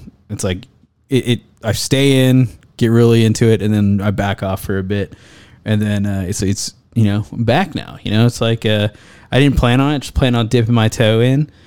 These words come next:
and secretly was, uh,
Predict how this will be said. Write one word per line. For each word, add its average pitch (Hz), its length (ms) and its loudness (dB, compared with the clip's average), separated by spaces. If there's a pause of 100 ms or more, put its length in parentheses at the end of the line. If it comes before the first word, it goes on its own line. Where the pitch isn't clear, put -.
(440)
and 113 760 4 (460)
secretly 123 880 0
was, 110 600 0
uh, 104 340 0